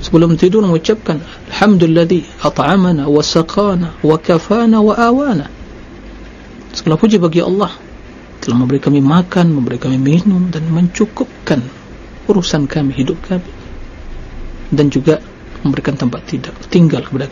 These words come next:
kami. Jadi tidak dilakukan Allah yang kafi, cukup bagi kita. Ya, kalau Allah yang kafi, ya, ibadati Allah semata. Jangan diucapkan Allah kafi, maka, tapi juga begitu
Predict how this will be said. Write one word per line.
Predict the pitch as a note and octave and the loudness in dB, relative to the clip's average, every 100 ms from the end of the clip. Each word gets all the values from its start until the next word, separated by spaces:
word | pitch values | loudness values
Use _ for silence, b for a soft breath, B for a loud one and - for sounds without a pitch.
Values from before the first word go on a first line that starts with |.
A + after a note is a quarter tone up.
| - | -12
kami. | - - - - - - - - - - - - - - - | -16 -20 -20 -20 -20 -20 -20 -20 -20 -20 -20 -20 -20 -20 0
Jadi | A3 | 4
tidak | D4+ C#4+ G#3+ | 4 4 4
dilakukan | F3+ A3+ A3+ | 4 0 2
Allah | A#3+ B3 | 2 4
yang | G#3 F3 | 2 2
kafi, | A3 G#3 - - | 2 2 -2 0
cukup | - D#4 F#3+ | 2 2 2
bagi | E3 D#3 | 2 2
kita. | G3+ C#3 - - - | 0 0 -16 -6 2
Ya, | E3+ | 4
kalau | G3+ G#3 | 4 2
Allah | A#3+ | 4
yang | A3 | 4
kafi, | E3+ - F4 - D3+ D3+ - - - - C#3 | 2 0 2 0 -2 -4 -12 -20 -18 -4 2
ya, | |
ibadati | D#3 F3+ G3 C#4+ D#4 | 4 4 2 2 0
Allah | D4+ C#4+ E3+ | 0 0 0
semata. | G#3 C#4 - - - - - - - - - - | 2 0 -2 -12 -16 -20 -20 -20 -20 -20 -20 -4
Jangan | B2 D#3 | 2 4
diucapkan | A3 - G3+ A3 G#3 | 4 2 2 2 2
Allah | F3 D3+ | 0 0
kafi, | - G#3+ A3 | 2 2 4
maka, | F3+ E3 F3+ | 2 2 2
tapi | E3+ F3 | 2 0
juga | G3+ G#3 G#3 | 2 2 2
begitu | E3+ D#3+ F3+ E3+ F3 | 2 2 2 2 0